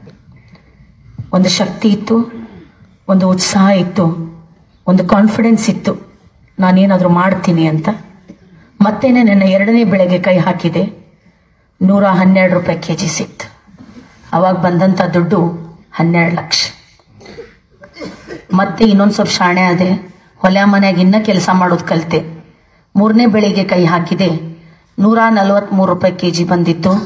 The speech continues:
ಕೈಯಾಗ ಪಟ್ಟಿ ಹದಿನೆಂಟು ಲಕ್ಷ ರೂಪಾಯಿ ಬಂದಿತ್ತು. ಐದನೇ ಬೆಳೆಗೆ ಕೈ ಹಾಕಿದೆ,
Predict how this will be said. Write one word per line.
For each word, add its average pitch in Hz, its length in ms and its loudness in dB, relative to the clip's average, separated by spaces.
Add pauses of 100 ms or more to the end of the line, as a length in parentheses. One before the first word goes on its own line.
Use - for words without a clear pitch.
(580)
ಕೈಯಾಗ 185 380 0
ಪಟ್ಟಿ 180 300 0
ಹದಿನೆಂಟು 165 500 0
ಲಕ್ಷ - 180 -4
ರೂಪಾಯಿ - 320 -4
ಬಂದಿತ್ತು. - 560 -8 (2250)
ಐದನೇ 240 380 0
ಬೆಳೆಗೆ 214 380 2
ಕೈ 196 220 0
ಹಾಕಿದೆ, 180 480 -2